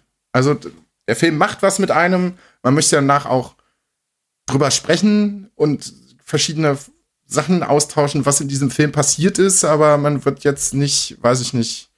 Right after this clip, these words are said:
vor Freude klatschend im Kreis tanzen und sagen, das war wirklich der schönste Film, den ich seit langem gesehen hab. Der nächste Film, den ich gesehen hab, <laughs> war leider auch nicht der schönste Film, <laughs> den ich gesehen hab.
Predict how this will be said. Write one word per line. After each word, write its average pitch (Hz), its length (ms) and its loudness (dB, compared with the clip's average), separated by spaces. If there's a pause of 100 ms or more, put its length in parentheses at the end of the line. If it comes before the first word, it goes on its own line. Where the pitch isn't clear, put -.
(260)
vor 117 60 0
Freude 151 240 0
klatschend 147 400 -2
im 123 80 -4
Kreis 139 320 0
tanzen 143 300 0
und 127 100 -2
sagen, 123 260 0
das 120 400 -2
war 131 200 2
wirklich 135 240 -6
der 123 100 -2
schönste 160 420 -2
Film, 135 260 2
den 123 100 2
ich 113 60 -2
seit 117 140 -2
langem 117 220 0
gesehen 101 340 0
hab. 90 80 -18 (100)
Der 131 100 2
nächste 170 240 2
Film, 170 180 0
den 156 100 2
ich 147 120 -6
gesehen 135 320 2
hab, - 280 -4
<laughs> - 0 -
war 110 120 2
leider 113 260 2
auch 135 80 -2
nicht 165 140 -6
der 151 80 2
schönste 147 340 0
Film, 143 220 0 (200)
<laughs> - 200 -2
den 170 280 2
ich - 200 -8
gesehen 143 420 2
hab. 127 240 2